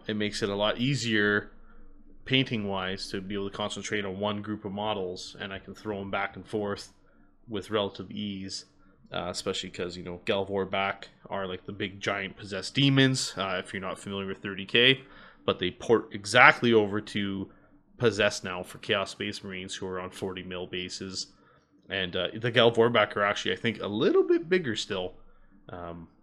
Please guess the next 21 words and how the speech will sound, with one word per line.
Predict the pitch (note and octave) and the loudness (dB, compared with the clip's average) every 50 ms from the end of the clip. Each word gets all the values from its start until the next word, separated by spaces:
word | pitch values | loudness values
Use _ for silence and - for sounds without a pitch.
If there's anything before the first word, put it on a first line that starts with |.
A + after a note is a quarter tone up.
| _ _ _ - | _ _ _ -16
than | G2 G2 F#2+ F#2 F2+ | -10 -8 -8 -8 -6
they | F#2 F2+ F2 | -8 -8 -6
are. | E2+ F2 F2 F2 F2 - | -6 -4 -4 -6 -6 -8
So | - - - F2 F2 F2 - - - - | -10 -10 -10 -8 -10 -10 -12 -12 -6 0
if | A#2 B2+ - - | 0 2 6 10
they're | C#3 C3 B2+ B2 | 10 10 10 8
the | A2+ | 6
same | A2+ - - A#2+ A#2 A#2+ A#2+ | 2 4 6 6 6 8 6
as | A#2 A2 A2 G#2+ G#2+ G#2 G#2 - - - - - - - - - - - | 6 6 6 4 4 2 -2 -4 -6 -6 -8 -12 -12 -14 -16 -16 -10 -2
greater | - A#2+ A2+ G2+ A2 | 2 2 4 4 2
possessed | A2 - A2 F#2+ G2+ G2 G2+ - - - | -2 -4 -8 -4 -4 -4 -4 -4 -6 -6
models | G#2 G2 G2 G2+ G#2+ A2+ A#2+ A#2 - - - - - | -4 -4 -4 -4 -4 -4 -6 -8 -12 -14 -18 -14 -10
from, | - F#2+ F2+ F2 F2+ F2 | -8 -8 -8 -8 -10 -10
uh, | F2 E2+ E2+ | -8 -8 -6
Shadowspear, | E2 - - F#2 F#2+ G2 G#2 - - B2+ B2 C3 C#3+ C#3 - - - - - - - - - - - - | -6 -2 -2 -2 -2 -2 -6 -6 -2 -2 0 0 0 -2 -6 -20 -20 -20 -20 -20 -20 -20 -20 -20 -12 -6
they, | - G2+ G2 F2+ | -2 -2 -2 -2
they'll | D2 G2 - G2 F#2 F#2 F#2 | -2 -2 0 2 2 2 0
be | F#2+ F#2+ F2+ F2 F2+ F2+ F2 - - - - _ _ _ _ - | -2 -6 -6 -6 -8 -8 -10 -12 -14 -20 -20 _ _ _ _ -4
basically | - F#2+ F#2 - - F#2 F2 | -4 -4 -4 -4 -6 -10 -6
just | - - A#3 A3+ - - | -4 -4 -4 -4 -4 -8
a, | - | -10